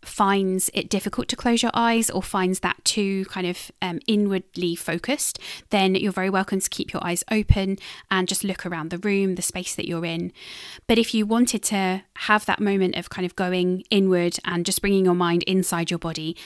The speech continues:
then closing your eyes whilst you're doing this can feel really good. But again, it's whatever you're comfortable with. So I just invite you to notice wherever you are in the space. Perhaps you're sitting or standing or laying down,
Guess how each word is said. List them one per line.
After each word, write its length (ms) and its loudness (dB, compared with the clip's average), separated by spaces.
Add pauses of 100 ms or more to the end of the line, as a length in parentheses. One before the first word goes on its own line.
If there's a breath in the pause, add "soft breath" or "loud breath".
(100)
then 160 0
closing 340 2
your 140 2
eyes 200 -4
whilst 280 -2
you're 80 -2
doing 260 -2
this 300 -2
can 160 -2
feel 180 -2
really 220 -6
good. 320 -6 (240 loud breath)
But 120 2
again, 220 0
it's 240 0 (100)
whatever 280 2
you're 260 0
comfortable 540 -4
with. 320 -8 (840 soft breath)
So 140 4
I 40 4
just 200 2
invite 260 0
you 120 -2
to 480 -2
notice 520 0
wherever 220 -4
you 160 -2
are 360 -2 (260)
in 180 -2
the 80 -4
space. 420 -2
Perhaps 300 -6
you're 80 -6
sitting 560 -2
or 60 -2
standing 500 -2
or 80 -4
laying 260 -6
down, 440 -4